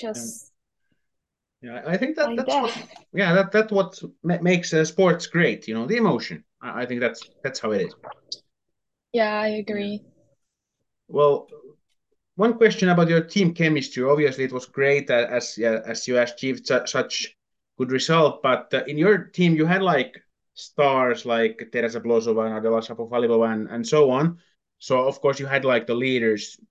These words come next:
Speaker 1: in the game. But how was kind of the locker room life and, and that, that kind of stuff in the team? How, how, how was the team chemistry?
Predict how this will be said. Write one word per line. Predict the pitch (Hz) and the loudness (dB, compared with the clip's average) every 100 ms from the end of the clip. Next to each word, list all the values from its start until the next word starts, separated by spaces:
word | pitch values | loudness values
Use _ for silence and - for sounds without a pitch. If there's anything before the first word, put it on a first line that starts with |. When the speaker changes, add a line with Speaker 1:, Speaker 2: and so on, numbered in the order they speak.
| _ _ | _ _
Speaker 1:
in | - - 180 | -20 -2 2
the | 156 | 2
game. | 135 135 127 151 170 - _ _ - | 2 0 2 0 -2 -4 _ _ -4
But | 139 - | -4 0
how | 175 196 | 2 2
was | 190 | 2
kind | - 151 | -2 -6
of | 147 - | -6 -2
the | 139 131 - - _ _ | 0 2 0 -6 _ _
locker | 147 156 156 139 | 0 2 2 -2
room | 135 127 | 0 0
life | 120 117 117 113 110 | 0 0 0 -4 -8
and, | 123 110 | -10 -8
and | 123 123 | -4 0
that, | 135 135 | 0 0
that | 139 135 - | 0 0 0
kind | 127 117 | -4 -2
of | 104 101 _ _ _ _ | -4 -8 _ _ _ _
stuff | - 127 113 | -6 -4 -2
in | 117 | 0
the | 113 | 0
team? | 107 117 117 | 0 -2 -4
How, | 139 | -6
how, | - 147 123 | -2 -2 0
how | 147 | 0
was | 147 143 | 2 0
the | 107 | -4
team | 123 110 | -8 -6
chemistry? | 110 98 - 98 87 | -4 -4 -6 -8 -8